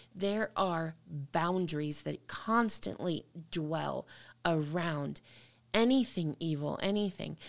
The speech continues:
Now, some of us have walked through lives where it feels like the boundaries have been released and, and evil's just been allowed to devastate.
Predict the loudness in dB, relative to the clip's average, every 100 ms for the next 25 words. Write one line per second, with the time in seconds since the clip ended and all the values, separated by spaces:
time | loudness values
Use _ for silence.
0 | -16 -16 0 4 4 4 -2 0 4 6
1 | 4 4 2 2 0 -2 -2 -4 -4 -2
2 | -4 -4 -4 -4 -4 -6 -6 -4 -4 -4
3 | -4 -4 -6 -8 -14 -20 -20 -20 -20 0
4 | 2 2 2 0 0 0 -2 -4 -6 -4
5 | -4 -2 -4 -4 -6 -4 -6 -4 -4 -2
6 | -2 -2 -2 -2 -6 -4 -2 0 -2 0
7 | -2 -2 -2 -2 -2 -4 -2 -2 -2 -4
8 | -6 -6 -6 -4 -4 -4 -6 -8 -10